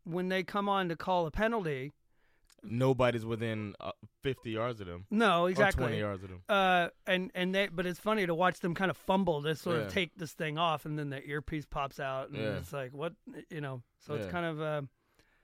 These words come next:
Speaker 1: it just feels like they, it, it could come up with some better design
Speaker 2: Or
Speaker 1: for this.
Speaker 2: I'm sure they're all getting tested right before the game. It's not like somebody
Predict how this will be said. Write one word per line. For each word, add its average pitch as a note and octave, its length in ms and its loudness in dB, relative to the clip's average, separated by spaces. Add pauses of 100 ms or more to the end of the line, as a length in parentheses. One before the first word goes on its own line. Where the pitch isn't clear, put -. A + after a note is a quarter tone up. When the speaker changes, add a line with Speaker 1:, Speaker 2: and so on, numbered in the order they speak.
(280)
Speaker 1:
it F3+ 60 -12
just A#3 180 -8
feels A#3+ 220 -2
like E3+ 180 -2
they, F3+ 280 -2
it, - 460 -14
it F#3+ 100 -6
could F3 140 -12
come G3 140 -2
up F#3+ 140 -2
with D3+ 140 -8
some D#3+ 200 -6
better C#3+ 420 -4 (640)
design C3+ 640 -8 (320)
Speaker 2:
Or F#3+ 500 4
Speaker 1:
for - 60 0
this. - 80 0
Speaker 2:
I'm F#3 180 -2
sure E3+ 300 -6
they're E3 120 -2
all D#3 160 0
getting D#3 260 -8
tested C#3+ 400 -8
right B2+ 140 -4
before B2+ 260 -10
the A#2 60 -10
game. B2 380 -10
It's A2+ 140 -14
not A#2+ 100 -10
like A#2 140 -10
somebody A2+ 340 -12